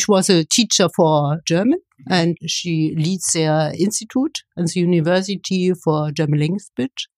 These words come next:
And then she had also, uh, to organize some culture work. And so, so she asked me, and then together with Goethe Institute in Salvador Bahia, she sponsored a little bit, and some other,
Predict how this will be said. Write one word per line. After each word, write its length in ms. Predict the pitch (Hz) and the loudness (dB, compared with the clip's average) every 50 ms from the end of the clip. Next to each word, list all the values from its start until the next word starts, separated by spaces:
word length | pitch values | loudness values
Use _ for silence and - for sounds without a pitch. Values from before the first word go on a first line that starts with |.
| _ - | _ -2
And 200 | - 175 170 170 160 - | 0 2 2 2 2 0
then 260 | 175 165 165 180 185 | 0 2 2 2 0
she 260 | - - - 196 180 | 0 -2 0 0 2
had 180 | 151 165 156 - - - _ | 2 0 0 -4 -8 -4 _
also, 580 | 175 175 175 185 208 220 - - - 220 208 196 196 196 | 2 2 4 2 2 2 0 0 2 2 2 2 2 0
uh, 240 | 170 - 175 175 160 - | 0 0 0 0 0 -2
to 100 | - - | -4 -2
organize 600 | - 170 175 180 170 175 165 165 156 156 156 - | -2 -2 0 0 0 0 0 0 -2 -2 -2 -4
some 460 | - 180 156 151 151 147 156 160 - - _ _ _ _ _ - | -2 -2 0 2 2 2 2 0 -4 -8 _ _ _ _ _ -2
culture 320 | - 160 165 - - 226 | -2 -2 -2 -2 -4 -2
work. 240 | 247 240 285 349 349 _ _ _ _ _ _ _ | -2 -2 -4 -4 -8 _ _ _ _ _ _ _
And 160 | - 190 170 - | 0 0 0 0
so, 260 | - 202 185 190 - _ - - - - - - | -2 -4 -4 -6 -8 _ -16 -14 -14 -12 -10 -8
so 260 | 180 - 190 190 - 175 | -6 -4 -4 -4 -6 -6
she 160 | 165 - 190 | -4 0 2
asked 360 | 170 170 170 180 - - - | 2 2 2 0 -2 -2 -2
me, 180 | 220 226 277 330 | 0 0 0 0
and 300 | 330 277 202 190 185 175 | -2 -2 0 0 0 2
then 180 | - 185 185 196 | 2 0 0 2
together 440 | - 208 180 185 185 185 175 185 170 | 0 0 0 2 0 0 0 0 0
with 240 | 160 175 165 - 165 | 0 -2 -2 0 0
Goethe 200 | 165 185 190 - | 0 0 0 -2
Institute 580 | 196 202 196 - 214 196 - 220 220 214 190 - | -4 -4 -4 -4 -6 -4 -2 0 0 0 0 0
in 300 | 175 165 165 165 170 165 | 0 0 0 0 0 -2
Salvador 500 | - - 175 165 - 165 160 - 175 175 | -2 -2 -2 -2 -2 -4 -4 -2 -4 -2
Bahia, 360 | 151 151 147 156 175 196 240 262 - _ _ _ _ _ _ | -2 0 0 0 -2 -4 -6 -10 -16 _ _ _ _ _ _
she 280 | - - 170 151 151 - _ - | -4 -2 -2 0 -2 -4 _ -10
sponsored 520 | - - - 185 202 214 214 208 214 - | -10 -4 -2 -2 -2 0 -2 -2 -2 -2
a 60 | 202 | -2
little 240 | 202 196 196 196 196 | 0 0 0 0 0
bit, 280 | 165 - 180 180 175 - | 0 0 0 0 0 -2
and 180 | 165 156 156 | -2 -2 -2
some 220 | - - 175 165 170 | 0 0 0 0 0
other, 320 | 147 160 180 180 180 180 | 0 -2 -2 -2 -4 -4